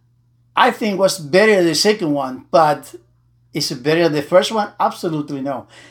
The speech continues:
And this is not supposed to be a trilogy now, because now they say it's supposed to be two more. It's supposed to be a five movie series.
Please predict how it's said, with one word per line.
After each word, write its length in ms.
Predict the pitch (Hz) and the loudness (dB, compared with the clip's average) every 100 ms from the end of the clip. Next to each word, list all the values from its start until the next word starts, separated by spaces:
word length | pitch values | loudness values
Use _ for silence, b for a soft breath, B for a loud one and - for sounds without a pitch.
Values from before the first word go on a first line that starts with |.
| B B | B B
And 100 | 190 | 0
this 240 | 180 294 - | 4 4 4
is 60 | |
not 240 | 220 226 202 | 2 2 2
supposed 320 | 175 196 180 | -4 -6 -4
to 80 | 170 | -4
be 180 | 165 160 | -4 -4
a 60 | |
trilogy 460 | 143 214 381 165 139 | -4 -4 -2 -2 -2
now, 300 | 127 107 - _ - | -8 -12 -16 _ -12
because 240 | 165 190 | -2 0
now 180 | 180 240 | 4 4
they 140 | 214 185 | 4 0
say 220 | 208 190 | -2 -2
it's 80 | - | -6
supposed 260 | 156 - | -10 -12
to 80 | 160 | -8
be 100 | 156 | -10
two 160 | 156 185 | -6 -2
more. 380 | 160 196 135 b b | 2 2 0 b b
It's 120 | 170 | -4
supposed 280 | 214 190 - | -4 -6 -8
to 60 | 190 | -4
be 300 | 180 - 151 | -2 -4 -6
a 160 | 143 _ _ _ _ _ | -8 _ _ _ _ _
five 380 | - 175 214 226 | 0 4 4 4
movie 360 | 190 190 180 | -2 -6 -6
series. 680 | 175 - 180 160 127 - - | -4 -2 -2 -2 -6 -14 -20